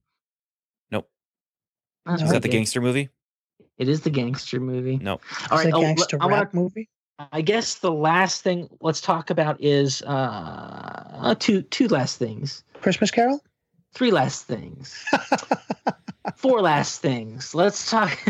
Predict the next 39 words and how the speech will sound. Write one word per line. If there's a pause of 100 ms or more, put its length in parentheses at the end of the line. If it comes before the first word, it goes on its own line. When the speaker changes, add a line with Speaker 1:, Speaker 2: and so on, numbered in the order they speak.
(600)
Speaker 2:
<laughs>
How
about,
uh, (160)
yeah,
let's
talk
about
Christmas
Carol.
Did
you
guys
like
that?
Speaker 1:
No
interest
in
seeing
it. (1700)
None. (640)
Zero.
Speaker 3:
This
was
the, (420)
which
one
was
this
one? (240)
Speaker 2:
Jim
Carrey
plays
all
the
ghosts
and
Scrooge.
Speaker 3:
Yeah.